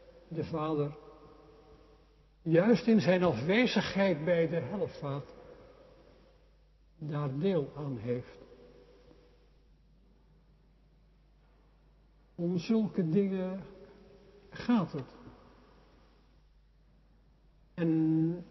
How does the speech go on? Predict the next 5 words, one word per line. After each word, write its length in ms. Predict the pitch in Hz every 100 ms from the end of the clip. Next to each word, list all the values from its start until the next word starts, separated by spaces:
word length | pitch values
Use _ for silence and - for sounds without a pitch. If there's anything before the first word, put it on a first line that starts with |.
| - - - - -
waarom 600 | 180 170 175 175 202 214
dat 200 | 208 196
dan 360 | - 180 180 175
moest? 520 | 170 214 - - - - - - - - - - - - _ _ _ - _ _ - _ _ _ _ - - _ - - - - - - - - - - - - - - - - - - - - - -
Om 540 | 175 160 160 160 170